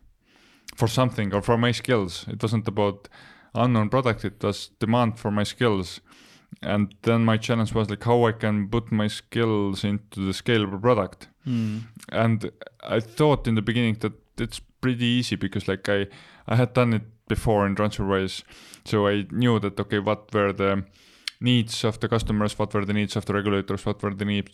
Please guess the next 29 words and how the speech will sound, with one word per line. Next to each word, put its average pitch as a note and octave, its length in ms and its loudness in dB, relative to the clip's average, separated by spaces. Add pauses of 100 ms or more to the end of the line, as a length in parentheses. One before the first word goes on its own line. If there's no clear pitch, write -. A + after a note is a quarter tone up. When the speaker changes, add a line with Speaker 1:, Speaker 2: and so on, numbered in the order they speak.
(100)
Speaker 1:
needs G#2+ 300 -2
of, - 260 -4
uh, G2+ 60 0
my G2+ 160 2
own G#2+ 200 0
team G2 340 0 (440)
for A#2+ 220 2
the A2 80 -2
product G2+ 360 0
that - 160 -10
I G2 80 0
was F#2+ 120 -4
building. F#2 400 -4 (440)
So G#2+ 200 0
I, G#2 260 0 (440)
even A#2 480 0 (180)
when A#2 240 0
it A2 120 -2
came C3 240 2
to A2 120 -10
the G#2 80 -2
product, A#2 520 0
um, G2 220 2 (960)
design G#2+ 360 2
and G2 140 -6
building G#2+ 340 0
phase, G2+ 400 -2 (760)
I G#2 420 2 (240)
didn't B2 380 2